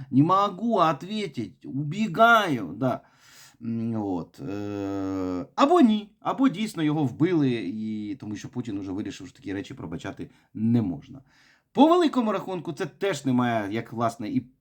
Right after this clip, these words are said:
спосіб безпосередній, як був під-, підірваний цей літак,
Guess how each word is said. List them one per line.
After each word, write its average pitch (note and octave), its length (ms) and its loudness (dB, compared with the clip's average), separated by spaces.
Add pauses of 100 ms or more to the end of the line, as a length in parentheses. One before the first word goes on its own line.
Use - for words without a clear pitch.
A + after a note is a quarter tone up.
(180)
спосіб - 600 2
безпосередній, G#2 720 -8
як G#2+ 200 -6
був A2 120 -6
під-, - 240 -12 (100)
підірваний A2 460 0
цей A2+ 220 -4
літак, G#3+ 360 -4